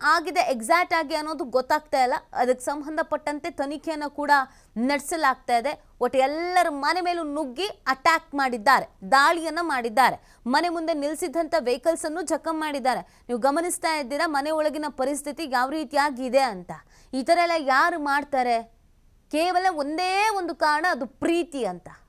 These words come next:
ಪ್ರೀತಿಯ ಕಾರಣಕ್ಕೆ. ಕೆಲವು ದಿನಗಳ ಹಿಂದೆ ಬೆಳಗಾವಿಯಲ್ಲಿ ಇದೇ ಥರದೊಂದು ಪ್ರಕರಣ ನಡೆದಿತ್ತು. ಎದುರು ಬದ್ರು ಮನೆ ಹುಡುಗರು ಪ್ರೀತಿ ಮಾಡ್ಕೊಂಡಿದ್ರು ಅನ್ನುವಂಥ ಕಾರಣಕ್ಕೆ ಆ ಊರಿನ ಜನ ಎಲ್ಲ ಕಲ್ಲು ತೂರಾಟ ಮಾಡಿದ್ರು.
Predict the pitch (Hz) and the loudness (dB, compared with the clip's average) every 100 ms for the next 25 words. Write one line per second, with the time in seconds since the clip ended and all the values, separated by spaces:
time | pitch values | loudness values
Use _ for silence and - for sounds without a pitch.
0 | - 330 370 - 339 269 254 220 190 185 | -6 -4 -2 -2 -2 0 -2 -2 -8 -12
1 | 180 _ - - 302 359 302 339 370 370 | -14 _ -8 0 2 2 -2 -4 0 0
2 | 349 320 330 320 277 294 339 330 339 339 | 0 0 -4 -2 0 0 2 0 -2 -4
3 | 254 294 349 392 370 311 320 269 262 294 | -4 -2 -2 -4 -4 -4 -6 -4 -4 -2
4 | 330 330 294 247 247 196 180 170 _ _ | -4 -4 -6 -6 -8 -6 -6 -8 _ _
5 | _ - 233 254 330 339 339 330 320 311 | _ -4 -2 0 -2 -2 -2 -4 -2 -4
6 | 294 330 320 302 - 320 339 320 311 302 | -4 -4 -4 -4 -6 -8 -6 -6 -6 -6
7 | 311 294 247 294 294 294 285 285 277 311 | -8 -6 -6 -4 -6 -6 -6 0 0 0
8 | 311 294 320 359 392 _ _ _ - 190 | -6 -6 -6 -6 -8 _ _ _ -6 0
9 | 226 226 285 381 320 202 247 320 349 359 | 2 0 -2 -2 -2 0 0 2 2 0
10 | 349 320 330 320 302 311 302 302 294 262 | 2 2 2 -4 -4 -2 -2 -2 -4 -6
11 | 302 330 311 | -4 -4 -4